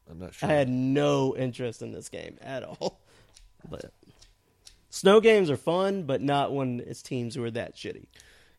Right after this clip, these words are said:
Speaker 1: Yeah, that's, if you had, well, I take that back, 'cause that Minnesota-Philadelphia game wasn't that great.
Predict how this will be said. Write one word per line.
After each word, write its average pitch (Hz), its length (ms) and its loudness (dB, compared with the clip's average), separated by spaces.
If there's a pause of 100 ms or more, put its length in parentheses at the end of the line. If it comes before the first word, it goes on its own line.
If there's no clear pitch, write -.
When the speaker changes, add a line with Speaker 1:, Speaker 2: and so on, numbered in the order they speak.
(120)
Speaker 1:
Yeah, 117 420 -8 (680)
that's, 120 300 -10
if 110 200 -14
you 143 160 -6
had, 135 200 -10 (420)
well, 190 320 -12
I 165 60 -14
take 180 160 -16
that - 120 -16
back, - 240 -16
'cause 113 180 -14
that 147 120 -12
Minnesota-Philadelphia 127 880 -12
game 104 220 -14
wasn't 87 200 -14
that 85 140 -14
great. 87 220 -14